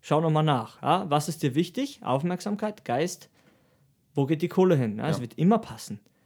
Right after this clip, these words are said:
Speaker 1: Es lügt niemals. Ja, unfehlbares
Speaker 2: Ja.
Speaker 1: Gesetz. Wo liegt die Aufmerksamkeit der Politik?
Speaker 2: Ja.
Speaker 1: Rüstungsindustrie, Exporte. Ja. Nicht Kita.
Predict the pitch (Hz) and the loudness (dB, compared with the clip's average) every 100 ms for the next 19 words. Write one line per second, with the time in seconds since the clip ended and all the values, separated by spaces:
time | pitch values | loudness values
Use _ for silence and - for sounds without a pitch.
0 | _ - 151 151 - 202 302 269 123 - | _ -14 -10 -8 0 0 -2 -8 -10 -12
1 | - - 139 - 247 302 240 233 202 196 | -20 -10 -8 -2 -2 2 2 2 0 -2
2 | 190 196 170 110 - - - - _ _ | -4 -4 -4 -6 -12 -20 -20 -20 _ _
3 | - 143 147 147 143 185 185 180 - 170 | -4 0 0 0 -2 0 -2 -4 -8 -8
4 | 151 123 - 117 110 226 - - _ 98 | -8 -8 -10 -10 -4 -4 -4 -20 _ -12
5 | 87 - - _ - - - - - - | -12 -14 -20 _ -10 -10 -14 -14 -16 -18
6 | - - - _ _ - 220 - - - | -20 -20 -20 _ _ -16 -16 -14 -14 -14
7 | - - - _ _ - - - _ - | -14 -20 -20 _ _ -16 -16 -18 _ -20
8 | - - _ - 131 135 - 135 - 87 | -20 -20 _ -6 -4 -4 -6 -10 -10 -12